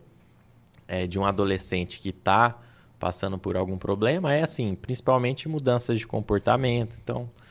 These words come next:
um adolescente que, ah, sei lá, fica mais agressivo,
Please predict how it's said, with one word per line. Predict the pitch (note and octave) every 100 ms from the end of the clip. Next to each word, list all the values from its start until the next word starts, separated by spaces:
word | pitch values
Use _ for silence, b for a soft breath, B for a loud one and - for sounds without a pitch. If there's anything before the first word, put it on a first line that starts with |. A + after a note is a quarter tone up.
| b b b
um |
adolescente | A2 A2+ A2 - A2 G#2+ -
que, | - G#2 F#2 F2+ b b b b
ah, | F#2 F2+ F2+ F2
sei | - G2+
lá, | F#2 D#2 - - - _
fica | - A#2 G#2+
mais | G#2 G2 G2
agressivo, | G2+ A#2+ - A#2 G#2+ F#2+ F2+ F2